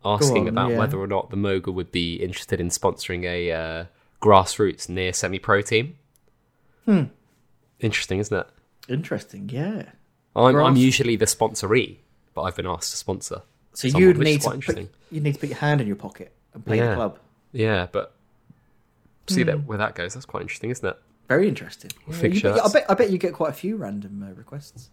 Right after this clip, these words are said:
Speaker 1: Yeah, I do. Oh, last one before we get to actually
Speaker 2: Yes.
Speaker 1: a side chat. I know this is usually longer than, than it goes, but it seems there's, uh,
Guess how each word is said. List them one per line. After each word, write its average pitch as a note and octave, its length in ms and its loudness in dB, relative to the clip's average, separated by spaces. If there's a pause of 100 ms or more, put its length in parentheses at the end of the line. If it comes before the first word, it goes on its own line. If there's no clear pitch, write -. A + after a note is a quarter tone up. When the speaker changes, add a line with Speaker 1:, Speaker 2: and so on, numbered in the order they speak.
(100)
Speaker 1:
Yeah, F#2+ 380 -4
I E2+ 60 -14
do. F2+ 400 -10
Oh, D3 320 10
last C#3+ 340 6
one G2 100 -2
before - 200 -14
we F#2 60 -8
get E2+ 200 -4
to - 100 -10
actually - 280 -2
Speaker 2:
Yes. - 140 0
Speaker 1:
a - 20 2
side E2+ 140 0
chat. - 200 -8
I G2 80 -4
know G#2 160 2
this F2+ 180 -6
is - 80 -10
usually F2 320 -8
longer D#2+ 460 -6
than, D#2+ 260 -10
than D#2+ 100 -12
it D#2+ 100 -12
goes, D2+ 240 -6
but - 160 -8
it D#2 120 -8
seems - 280 -6
there's, - 160 -16
uh, F#2+ 220 -16